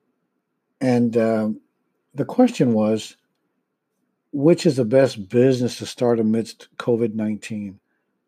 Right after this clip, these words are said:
So some of the ideas that came in were, uh, shopping services and home delivery.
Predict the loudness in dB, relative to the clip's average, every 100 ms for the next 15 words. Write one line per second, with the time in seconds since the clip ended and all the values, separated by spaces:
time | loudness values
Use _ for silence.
0 | _ _ 0 4 4 2 -4 _ _ _
1 | _ _ _ _ _ _ _ _ _ _
2 | -2 4 6 6 6 4 4 4 4 -2
3 | -4 -2 0 0 0 -2 -4 -8 _ _
4 | _ -8 0 4 4 0 _ _ _ _
5 | _ _ _ _ -20 -20 -20 -20 _ _
6 | _ _ _ _ _ _ _ _ _ _
7 | -6 2 2 2 -4 0 0 0 -4 -8
8 | -8 -4 -4 -4 -2 -2 -4 -6 -12